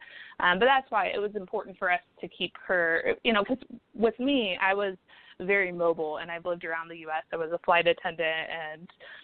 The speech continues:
um, and I've kind of, I've traveled since I was eighteen years old, just state to state, and so it was easy for me to say, "Okay, come on, Nana, let's get in the car and let's move to Washington, D C."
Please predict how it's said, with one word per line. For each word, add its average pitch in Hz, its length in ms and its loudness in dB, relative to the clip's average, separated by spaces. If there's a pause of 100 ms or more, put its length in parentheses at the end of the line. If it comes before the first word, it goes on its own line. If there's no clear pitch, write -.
(140)
um, 160 300 -6
and 175 100 -4
I've 165 140 2
kind 170 180 2
of, 160 120 0 (260)
I've 180 100 -2
traveled 170 520 4
since 170 180 -10
I 170 80 -2
was 156 160 -6 (260)
eighteen 196 320 -4
years 165 220 -4
old, 185 320 6
just 175 140 -8 (120)
state 170 280 -10
to - 40 -20 (120)
state, 180 360 -4
and 170 460 -8 (380)
so 240 60 2
it 196 140 2
was 175 40 -12
easy 220 340 -4
for 190 160 -6
me 175 160 -6
to 175 140 0
say, 170 160 -2
"Okay, 233 200 0
come 262 140 -6
on, 339 140 -2
Nana, 285 260 0
let's 277 180 -2
get - 120 -2
in 254 60 -6
the 262 60 -4
car 254 260 4
and 233 100 -6
let's - 180 -8
move 208 380 -4
to 202 160 2
Washington, 226 480 0
D 220 260 -6
C." 247 240 -8